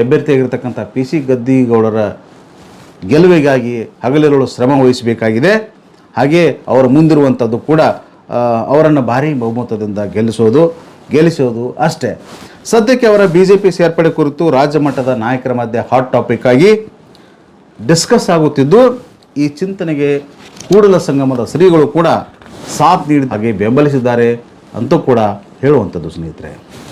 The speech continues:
ಹಾಗೆ ಪಕ್ಷಕ್ಕೆ ಸೇರಿಯಾದ ಮೇಲೆ, ಸೇರ್ಕೊಂಡ ಮೇಲೆ ಪಕ್ಷದಲ್ಲಿ ಒಳ್ಳೆಯ ಸ್ಥಾನಮಾನ, ಆ, ಕೊಡೋ ವಿಚಾರ ಕೂಡ ಬಿ ಜೆ ಪಿ ಪಕ್ಷದವರಿಗೆ ಇದೆ ಅಂತ ಭರವಸೆ ಕೂಡ ನೀಡಿದ್ದಾರೆ ಅಂತ ಹೇಳ್ಬೋದು ಸ್ನೇಹಿತರೆ.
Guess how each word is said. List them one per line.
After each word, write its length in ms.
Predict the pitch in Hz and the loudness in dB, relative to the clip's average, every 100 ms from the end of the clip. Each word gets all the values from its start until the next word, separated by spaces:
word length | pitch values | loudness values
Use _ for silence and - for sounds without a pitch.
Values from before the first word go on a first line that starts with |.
| - | -2
ಹಾಗೆ 220 | 156 214 214 | 0 2 0
ಪಕ್ಷಕ್ಕೆ 380 | 185 - 202 202 165 165 | -2 -2 -2 0 0 2
ಸೇರಿಯಾದ 400 | 214 214 180 139 | 4 4 2 0
ಮೇಲೆ, 160 | 110 90 - - - | -4 -8 -16 -12 -2
ಸೇರ್ಕೊಂಡ 380 | 208 220 196 156 | -2 0 0 0
ಮೇಲೆ 180 | 139 143 143 - - _ - | 0 0 -2 -10 -20 _ -4
ಪಕ್ಷದಲ್ಲಿ 420 | 185 180 147 139 110 | -4 -2 -2 -2 0
ಒಳ್ಳೆಯ 220 | 135 170 - | 2 0 0
ಸ್ಥಾನಮಾನ, 460 | 127 131 120 117 110 101 - - - - | -2 0 0 -2 -4 -6 -12 -20 -20 -6
ಆ, 40 | 110 107 107 - | -2 0 -2 0
ಕೊಡೋ 180 | 143 151 131 | 2 4 4
ವಿಚಾರ 220 | 127 151 143 | 2 0 0
ಕೂಡ 120 | 120 117 107 104 _ _ 113 | -4 -4 -6 -10 _ _ -8
ಬಿ 100 | 127 | -6
ಜೆ 80 | 147 131 | -6 -8
ಪಿ 80 | 117 - | -6 -6
ಪಕ್ಷದವರಿಗೆ 600 | 127 120 113 107 104 98 107 | -6 -4 -2 -2 -2 -4 0
ಇದೆ 180 | 156 175 151 131 - _ _ _ - | 2 2 2 0 -8 _ _ _ -16
ಅಂತ 200 | 101 95 101 90 82 | -14 -10 -8 -8 -4
ಭರವಸೆ 360 | 113 151 143 131 | 0 2 0 -6
ಕೂಡ 120 | 120 107 95 - - | -6 -4 -6 -10 -10
ನೀಡಿದ್ದಾರೆ 380 | 110 120 104 98 92 | -6 -6 -6 -6 -8
ಅಂತ 100 | 90 92 | -10 -10
ಹೇಳ್ಬೋದು 300 | 85 85 85 | -10 -10 -12
ಸ್ನೇಹಿತರೆ. 340 | - 73 - | -12 -16 -16